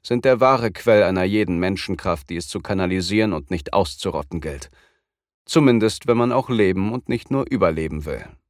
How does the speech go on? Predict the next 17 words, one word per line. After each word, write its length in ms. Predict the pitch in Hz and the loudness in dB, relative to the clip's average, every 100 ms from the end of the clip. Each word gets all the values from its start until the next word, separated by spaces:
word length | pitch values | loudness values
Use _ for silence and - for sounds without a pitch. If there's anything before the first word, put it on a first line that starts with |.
| _ _ | _ _
Wenn 120 | - | -8
man 140 | 69 62 | -6 -6
auch 160 | 62 | -6
schaffen, 540 | - 123 104 82 62 - _ | -2 0 0 -4 -8 -14 _
lachen 460 | - 101 98 92 80 | 0 0 2 -2 -2
und 120 | 80 | -2
siegen 380 | 104 117 101 80 | -2 0 0 -2
will, 240 | 71 62 - _ | -6 -8 -18 _
statt 240 | - 87 82 | -10 -8 -4
nur 140 | 90 | -6
zu 100 | 76 | -4
existieren. 640 | 71 - 80 - 104 - - _ _ _ _ _ _ _ _ _ _ _ - | -8 -8 -12 -8 -8 -8 -16 _ _ _ _ _ _ _ _ _ _ _ 0
Gehen 140 | 165 | 2
Sie 140 | 190 | 2
von 220 | 170 175 165 | 2 4 4
nun 180 | 190 | 4
an 240 | - 151 | 2 0